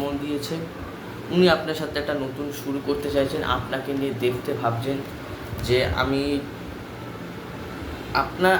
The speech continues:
আপনার, ওনার জীবনে কিন্তু আপনার অনেক ভ্যালু, অনেক ইম্পর্টেন্স।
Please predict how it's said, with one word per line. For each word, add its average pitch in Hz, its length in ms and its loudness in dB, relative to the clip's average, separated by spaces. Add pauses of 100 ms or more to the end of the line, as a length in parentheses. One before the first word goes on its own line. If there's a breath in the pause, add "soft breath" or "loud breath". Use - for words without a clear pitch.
(100)
আপনার, 175 280 0 (160)
ওনার 180 260 4
জীবনে 180 280 2
কিন্তু 190 200 4
আপনার 175 180 4 (120)
অনেক 170 140 4 (180)
ভ্যালু, 135 360 8 (200)
অনেক 160 160 2 (140)
ইম্পর্টেন্স। 123 560 2